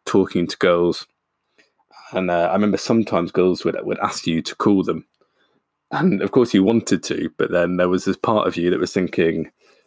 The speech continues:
"Oh dear, I've only got a pound of credit left. So it's gonna be a bit embarrassing if I call them up and then suddenly the phone call cuts out." So you'd call them,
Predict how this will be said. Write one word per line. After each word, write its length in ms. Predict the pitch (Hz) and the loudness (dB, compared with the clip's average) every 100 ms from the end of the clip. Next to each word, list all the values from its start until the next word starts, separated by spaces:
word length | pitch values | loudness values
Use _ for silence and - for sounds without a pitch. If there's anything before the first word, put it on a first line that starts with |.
| _ - | _ -6
"Oh 140 | 90 | -4
dear, 280 | 85 101 87 | 0 2 2
I've 80 | 85 | 2
only 160 | 98 90 | 0 0
got 240 | 87 - - _ _ _ _ - | -2 -2 -6 _ _ _ _ -12
a 60 | |
pound 480 | - - 95 92 82 | -8 -4 -2 -2 -2
of 160 | 85 - | -4 -2
credit 360 | - 90 92 | -4 -2 -4
left. 440 | 90 - - - - _ | -4 -6 -6 -14 -20 _
So 240 | - - | -4 -2
it's 140 | 85 - | -2 -2
gonna 140 | 98 | 0
be 80 | 87 | 0
a 40 | |
bit 140 | 87 - | 0 -2
embarrassing 640 | 95 92 92 87 - 82 | 0 0 0 -2 -6 -6
if 140 | 76 | -8
I 60 | 95 | -10
call 260 | - 95 | -2 0
them 120 | 87 90 | 0 0
up 200 | 82 - | -2 -6
and 80 | |
then 100 | 82 | -6
suddenly 500 | 80 - 90 87 82 | -6 -4 -2 0 0
the 80 | 87 | -2
phone 360 | - 95 87 87 | -2 -2 -2 -2
call 260 | - 87 | -2 -2
cuts 340 | - - - - | -2 -4 -4 -4
out." 240 | - - _ _ - - - _ _ _ _ _ | -4 -4 _ _ -20 -20 -20 _ _ _ _ _
So 140 | - 101 | 0 2
you'd 220 | 98 - | 2 2
call 300 | - 131 110 | 4 6 4
them, 320 | 80 87 95 | 0 -4 -6